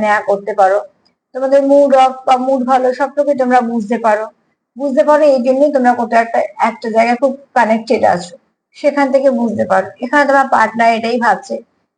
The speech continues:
যে তুমি খুব বন্ধু হিসেবেও খুব ভালো মানুষ, পার্টনার হিসেবেও খুব ভালো, যার সঙ্গে সে মনের সবটুকু কথা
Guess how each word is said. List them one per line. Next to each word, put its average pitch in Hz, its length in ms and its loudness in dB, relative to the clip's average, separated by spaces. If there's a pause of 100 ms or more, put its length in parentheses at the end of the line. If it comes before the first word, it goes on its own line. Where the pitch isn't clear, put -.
যে 254 100 -14
তুমি 285 220 2
খুব 294 100 2 (120)
বন্ধু 247 220 4 (100)
হিসেবেও 269 360 2
খুব 262 180 -2
ভালো 208 160 2 (120)
মানুষ, 214 200 -2 (140)
পার্টনার 220 460 2
হিসেবেও 240 320 -4 (100)
খুব 247 100 -2 (120)
ভালো, 196 200 -4 (540)
যার 254 240 0
সঙ্গে 285 280 4
সে 285 100 4 (960)
মনের 254 320 -6
সবটুকু 247 340 0 (120)
কথা 202 200 0